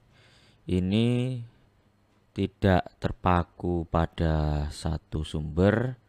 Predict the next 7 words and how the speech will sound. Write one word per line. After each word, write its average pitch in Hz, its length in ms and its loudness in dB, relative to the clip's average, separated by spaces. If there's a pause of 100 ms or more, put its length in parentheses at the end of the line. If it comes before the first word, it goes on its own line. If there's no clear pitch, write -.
(480)
nantinya 85 720 2
akan 92 880 0 (160)
dijelaskan 82 880 0
lebih 82 320 -4
dari 78 240 0
satu 76 320 -6
sumber. 73 560 -8